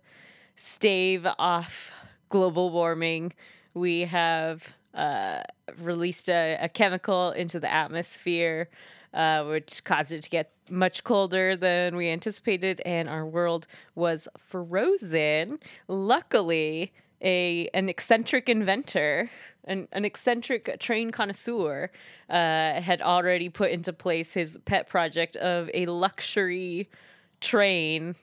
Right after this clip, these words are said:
that would go around the world basically in a year. Um, so a f-,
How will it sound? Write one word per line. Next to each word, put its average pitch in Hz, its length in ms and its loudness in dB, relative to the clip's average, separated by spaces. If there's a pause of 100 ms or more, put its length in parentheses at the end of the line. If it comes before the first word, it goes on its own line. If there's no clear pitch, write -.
that 160 340 2
would 175 200 -4
go 160 420 2
around 165 400 2
the 160 80 0
world 160 440 0
basically 156 680 -2
in 160 120 0
a 160 60 0
year. 156 460 -2 (480)
Um, 156 600 0
so 160 600 0 (500)
a - 40 -6
f-, - 180 -14